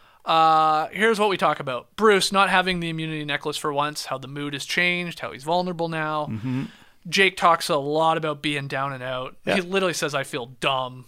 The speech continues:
Speaker 2: Yeah.
Speaker 1: And there's, there's this. We already talked a little bit about it. Mama J tearing up, uh, about backstabbing the jury, specifically Kendra.
Speaker 2: Mm-hmm.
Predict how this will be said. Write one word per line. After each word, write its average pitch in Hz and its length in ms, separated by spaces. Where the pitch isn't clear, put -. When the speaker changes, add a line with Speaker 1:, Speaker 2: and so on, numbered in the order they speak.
Speaker 2:
Yeah. 117 220
Speaker 1:
And 135 160
there's, 123 200
there's 127 300
this. 165 300
We 131 80
already 120 140
talked 143 220
a 151 40
little 143 160
bit 143 140
about 135 260
it. 139 140
Mama 185 240
J 175 240
tearing 170 380
up, 160 260
uh, 151 460
about 147 320
backstabbing 147 580
the 123 80
jury, 196 600
specifically - 680
Kendra. 214 580
Speaker 2:
Mm-hmm. 135 260